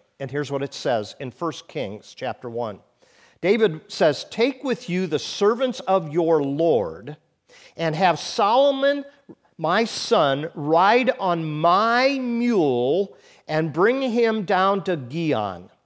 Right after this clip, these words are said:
And let Zadok the priest and Nathan the prophet anoint him king over Israel." Take the mule of David,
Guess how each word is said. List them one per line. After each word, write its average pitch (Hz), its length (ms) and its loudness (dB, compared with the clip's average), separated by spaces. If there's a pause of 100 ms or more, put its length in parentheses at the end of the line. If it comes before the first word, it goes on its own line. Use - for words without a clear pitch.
(200)
And 156 200 -2
let 156 200 4
Zadok 208 720 2
the 160 100 -2
priest 208 500 -6
and 147 140 -2
Nathan 196 360 -2
the 160 100 -2
prophet 156 580 0
anoint 156 480 -2
him 165 320 -6
king 156 480 -8
over 135 380 -4
Israel." 107 560 -16 (1600)
Take 190 480 -4
the 180 120 -2
mule 180 640 2
of 147 260 -8
David, 107 560 -4